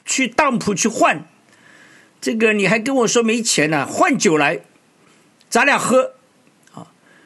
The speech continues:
与尔同销万古愁。”意思是什么？这个愁不是我的，你也有这个忧愁啊。你虽然现在有五花马、千金裘，这些东西你能带走吗？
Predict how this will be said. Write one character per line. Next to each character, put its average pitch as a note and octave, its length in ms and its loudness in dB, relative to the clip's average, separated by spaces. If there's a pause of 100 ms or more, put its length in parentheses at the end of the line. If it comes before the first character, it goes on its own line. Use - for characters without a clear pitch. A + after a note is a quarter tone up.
与 A3+ 180 2
尔 A3 320 2
同 A#3+ 400 0
销 A#3+ 580 0
万 C4+ 440 2
古 D3+ 260 -4
愁。” C3 420 -4 (1500)
意 E4 140 0
思 C4+ 200 0
是 A3 160 0
什 F#3 160 0
么？ F#3+ 140 0
这 F4+ 140 -2
个 E4+ 120 0
愁 G#3 320 0
不 C4+ 160 -4
是 - 180 0
我 A#3 320 2
的， F3 440 2
你 A#3+ 120 2 (120)
也 E4+ 200 2
有 B3+ 180 2
这 C4+ 100 0
个 C4+ 80 0
忧 B3 220 2
愁 D3+ 260 0
啊。 C#3+ 200 -4 (400)
你 A3 140 2
虽 F#4 240 2
然 D#4 160 4
现 D4+ 200 -2
在 C#4+ 100 4
有 A#3+ 180 2
五 F#3 200 0
花 A3+ 200 2
马、 G3 200 0
千 G#3+ 260 0
金 G#3+ 200 0
裘， E3 220 -2
这 F3 140 -4
些 D#4 80 0
东 C4+ 220 -2
西 B3+ 260 -2
你 A3 140 0
能 G3 200 -2
带 A#3 200 0
走 F3 200 -2
吗？ D3+ 200 -4